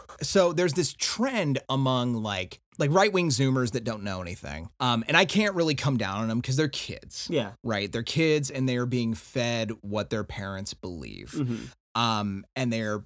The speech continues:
Speaker 1: putting that understanding of the world into a performance online.
Speaker 2: Yes.
Speaker 1: Um,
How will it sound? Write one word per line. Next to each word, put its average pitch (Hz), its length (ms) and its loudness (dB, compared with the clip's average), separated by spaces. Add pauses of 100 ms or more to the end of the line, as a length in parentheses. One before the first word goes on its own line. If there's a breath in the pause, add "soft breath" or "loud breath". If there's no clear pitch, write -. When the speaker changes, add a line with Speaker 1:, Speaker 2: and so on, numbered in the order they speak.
(140)
Speaker 1:
putting 165 520 0
that 135 180 4
understanding 123 500 0
of 113 60 -2
the 104 80 -4
world 104 420 -4 (160)
into 110 360 -2
a 101 60 -6
performance 143 720 0 (120)
online. 104 600 -6
Speaker 2:
Yes. - 540 -8
Speaker 1:
Um, 117 240 4